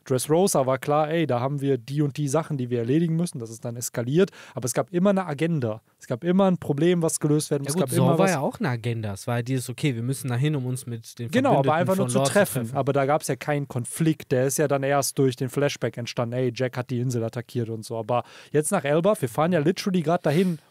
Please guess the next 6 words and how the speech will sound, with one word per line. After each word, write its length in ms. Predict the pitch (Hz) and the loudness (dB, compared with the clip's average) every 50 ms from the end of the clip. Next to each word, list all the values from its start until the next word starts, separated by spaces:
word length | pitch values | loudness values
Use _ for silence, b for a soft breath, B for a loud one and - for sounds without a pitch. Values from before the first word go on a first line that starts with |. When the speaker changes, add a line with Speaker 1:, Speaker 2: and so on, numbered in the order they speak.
| b b _ | b b _
Speaker 1:
ohne 320 | 160 175 208 214 196 175 | 4 4 6 6 4 2
zu 200 | - - 160 135 | 2 0 2 2
wissen, 420 | 156 196 - - 160 170 180 165 b b b b b b b b b _ | 2 2 2 4 4 4 4 2 b b b b b b b b b _
was 540 | 135 120 113 120 117 147 151 170 - - - | -10 -10 -10 -6 0 2 2 2 2 0 0
da 180 | 226 226 214 214 | 0 0 2 0
abgeht, 520 | 208 - - - - 208 208 214 214 - | -2 -4 -8 -2 2 4 4 4 2 0